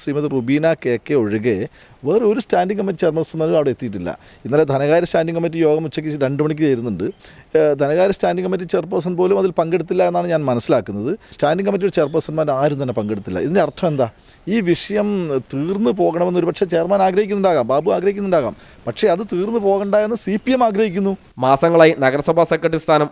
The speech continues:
Speaker 2: ഒഴിഞ്ഞുകിടക്കുകയാണ്. മഞ്ഞപ്പിത്തവും ഡെങ്കിപ്പനിയും അടക്കമുള്ള നിരവധി രോഗങ്ങൾ നഗരസഭയിൽ റിപ്പോർട്ട് ചെയ്യുമ്പോഴും മുക്കം സാമൂഹികാരോഗ്യ കേന്ദ്രത്തെ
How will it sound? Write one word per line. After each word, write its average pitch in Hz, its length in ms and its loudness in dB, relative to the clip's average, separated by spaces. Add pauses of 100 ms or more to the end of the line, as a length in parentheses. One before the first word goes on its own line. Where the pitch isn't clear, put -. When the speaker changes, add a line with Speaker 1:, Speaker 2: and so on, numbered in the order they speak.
Speaker 2:
ഒഴിഞ്ഞുകിടക്കുകയാണ്. 139 720 2 (360)
മഞ്ഞപ്പിത്തവും 214 680 4 (120)
ഡെങ്കിപ്പനിയും 196 540 2
അടക്കമുള്ള 185 360 2 (140)
നിരവധി 151 360 4
രോഗങ്ങൾ 180 300 4 (180)
നഗരസഭയിൽ 175 520 2
റിപ്പോർട്ട് 165 340 -2
ചെയ്യുമ്പോഴും 156 440 2 (420)
മുക്കം 185 220 2 (100)
സാമൂഹികാരോഗ്യ 180 640 4
കേന്ദ്രത്തെ 170 360 2